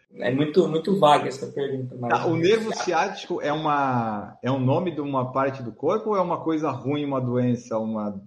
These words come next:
Speaker 1: É um
Speaker 2: lesão?
Speaker 1: nervo. O nervo ciático, ele sai das vértebras lombares e ele vai se ramificar pela parte posterior da coxa e vai até a lateral da perna, lá no tornozelo. Então,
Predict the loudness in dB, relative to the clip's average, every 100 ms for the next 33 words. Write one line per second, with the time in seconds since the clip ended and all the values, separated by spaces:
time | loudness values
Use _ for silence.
0 | -4 0 2 4 6 4 2 -10 -18 -18
1 | -2 4 4 6 6 6 6 4 6 6
2 | 8 8 8 8 6 8 6 8 8 8
3 | 6 0 -12 -20 -6 2 4 4 2 2
4 | 4 4 2 -4 -18 -12 -8 -6 -6 -8
5 | -2 2 2 0 -6 -4 -2 0 0 0
6 | -2 -10 -10 -4 0 0 0 -4 -2 2
7 | 2 2 2 0 0 0 0 0 -2 -4
8 | -4 -2 -4 -2 -4 -2 0 0 -2 -14
9 | _ -14 -4 0 2